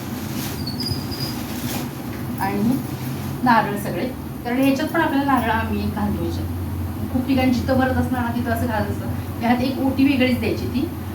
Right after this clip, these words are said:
आणि ह्यांची प्रत्येकाचं ते वेगवेगळे नारळ वगैरे द्यायची. तर ते म्हणून नारळाची पिशवी सेपरेटच करणार.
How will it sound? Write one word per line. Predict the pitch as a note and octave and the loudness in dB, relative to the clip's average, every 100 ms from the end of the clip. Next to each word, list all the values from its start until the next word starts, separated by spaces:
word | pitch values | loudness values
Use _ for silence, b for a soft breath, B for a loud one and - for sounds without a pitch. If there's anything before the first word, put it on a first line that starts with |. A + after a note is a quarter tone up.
| - | -6
आणि | A3 | 2
ह्यांची | A#3+ A#3+ | 4 4
प्रत्येकाचं | - C#4 - C4 C4+ C4 | 4 -2 -2 -2 0 -2
ते | - C4+ E4 - | -2 -4 -4 -4
वेगवेगळे | A3 A#3 G3+ F3 F3 | 0 2 2 0 0
नारळ | F3+ E3+ D#3+ | 0 0 -2
वगैरे | D#3 D#3+ | -2 -2
द्यायची. | D#3+ D#3 - - - - - - - - - | 0 -2 -4 -6 -6 -6 -6 -6 -8 -8 -6
तर | A3 | -2
ते | B3 | 6
म्हणून | A#3+ C4 C4+ | 6 8 4
नारळाची | A#3+ A3 A3 | 4 0 -2
पिशवी | A#3+ B3 | -6 -4
सेपरेटच | A#3+ A#3+ G#3+ G#3+ A#3 G#3+ | -2 -4 -4 -6 -6 -6
करणार. | F3 | -4